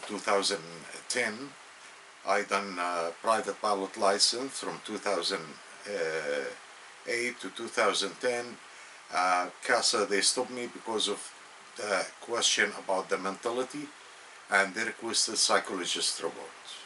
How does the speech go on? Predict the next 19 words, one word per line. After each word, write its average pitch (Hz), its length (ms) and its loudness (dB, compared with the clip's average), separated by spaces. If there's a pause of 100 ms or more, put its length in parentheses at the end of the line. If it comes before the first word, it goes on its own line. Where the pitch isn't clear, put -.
(920)
And 104 300 2
I 120 120 0
refused 113 500 0
to 98 80 -2
give 92 240 -2
them 85 180 -2
any 98 120 -4
psychologist 101 680 0
report 107 360 -2 (100)
at 95 160 -2
the 98 80 -2
time 143 380 2
because 107 500 -2 (320)
I 113 120 4
never 110 260 0
been 101 240 -8
into 98 320 -2
any 104 160 -4
psychologist. 120 720 0